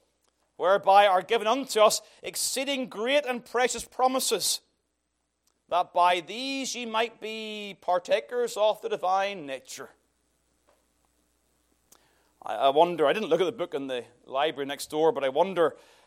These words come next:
how many pages were given to this particular idea of being a partaker of the divine nature. It's not referring for a second that we become gods in some sense, like the cults falsely teach.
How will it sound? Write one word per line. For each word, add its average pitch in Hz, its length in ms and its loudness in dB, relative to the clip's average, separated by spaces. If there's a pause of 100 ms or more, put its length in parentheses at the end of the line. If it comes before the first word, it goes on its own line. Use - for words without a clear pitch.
(480)
how 160 120 2
many 170 140 -6
pages 165 480 -2
were 139 100 -8
given 170 260 -4
to 143 80 -8
this 160 140 -2
particular 135 600 -6
idea 156 500 2 (680)
of 110 180 -12
being 151 200 -8
a 135 60 -6
partaker 156 600 -4
of 139 100 0
the 143 80 -6
divine 143 440 0
nature. 165 480 -6 (1800)
It's - 120 -12
not 190 240 6
referring 160 520 0
for 143 120 -10
a 131 60 -6
second 165 540 -4
that 131 80 -10
we 147 80 -10
become 143 720 -6
gods 160 480 2
in 127 100 -10
some 131 300 -4
sense, - 560 -8 (420)
like 127 140 -8
the 123 80 -10
cults - 520 -2
falsely 139 520 -4
teach. - 560 -12